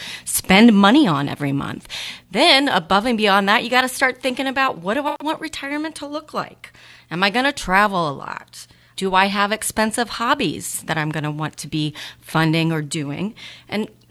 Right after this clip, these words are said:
do I have a mortgage payment? So there are just lots and lots of variables to take into consideration, but I would say the first and most important piece is really knowing what you absolutely need every month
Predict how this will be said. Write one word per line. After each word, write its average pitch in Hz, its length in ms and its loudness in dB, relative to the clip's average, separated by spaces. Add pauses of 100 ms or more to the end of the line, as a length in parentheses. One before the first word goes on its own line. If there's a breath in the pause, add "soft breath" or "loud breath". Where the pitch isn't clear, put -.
do 160 120 0
I 202 100 8
have 262 100 6
a 311 60 6
mortgage 302 400 2
payment? 147 360 -2
So - 140 -4
there 269 160 6
are 269 40 4
just - 380 -6
lots 226 420 -4
and 262 120 -2
lots 202 240 0
of 175 100 -6
variables 180 640 -2 (320 loud breath)
to - 80 -6
take 240 240 4
into 208 160 2
consideration, 175 840 2
but 165 120 -2
I 175 120 4
would 233 280 -4
say 160 440 0
the - 80 -6
first - 640 0
and 175 160 0
most 208 320 0
important 160 460 -4
piece 320 320 -4
is 160 120 -2
really 202 440 0
knowing 180 320 0
what - 340 -4
you 165 100 -4 (140)
absolutely 190 800 2
need 180 540 0 (400 loud breath)
every 175 260 2
month 170 480 -2